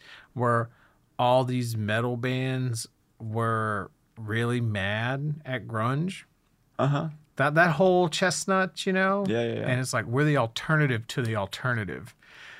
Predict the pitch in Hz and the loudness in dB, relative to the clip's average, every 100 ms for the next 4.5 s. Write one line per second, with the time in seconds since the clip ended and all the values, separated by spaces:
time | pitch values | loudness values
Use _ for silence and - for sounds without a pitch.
0 | - - 131 120 117 117 120 117 117 127 | -10 0 2 4 4 4 2 0 0 0
1 | 117 113 - 123 113 151 151 156 151 175 | 0 -2 -2 -2 0 0 2 2 4 6
2 | 233 254 196 151 156 160 214 220 214 - | 6 6 4 6 6 4 2 0 -2 0
3 | 135 117 139 123 - - 147 143 127 - | 2 2 0 -2 -8 -4 0 2 0 0
4 | 139 131 123 107 | 0 0 -4 -4